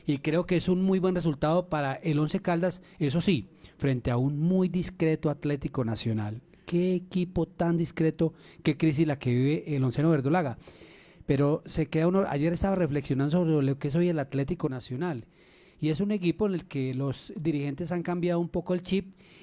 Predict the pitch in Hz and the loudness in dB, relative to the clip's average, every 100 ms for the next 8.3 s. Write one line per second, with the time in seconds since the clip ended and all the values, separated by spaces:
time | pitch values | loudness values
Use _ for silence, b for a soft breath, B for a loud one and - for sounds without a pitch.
0 | B 131 139 151 156 160 160 160 151 156 | B -2 -2 -2 0 0 0 -2 -2 -4
1 | - 135 123 156 - 156 135 135 123 139 | -6 -4 -2 -4 -6 -4 -2 -2 -2 -2
2 | - 156 156 160 156 143 156 151 151 165 | 0 2 2 0 -2 -4 -2 0 -2 -4
3 | - - - - 240 160 160 170 165 190 | -10 -20 -20 -16 -4 0 2 2 2 2
4 | 151 175 160 123 135 - 135 131 139 - | 2 2 2 -2 -8 -4 -4 -2 -4 -2
5 | 160 160 147 127 139 143 - 127 120 165 | -2 0 0 -2 -2 -2 -2 -4 -2 -2
6 | 156 123 113 135 135 B B B - 151 | -2 -4 -2 -2 -2 B B B -2 0
7 | 143 135 139 147 156 151 156 139 131 117 | 0 0 0 0 -2 -2 -2 -2 -4 -4
8 | 135 147 143 | -2 -2 -2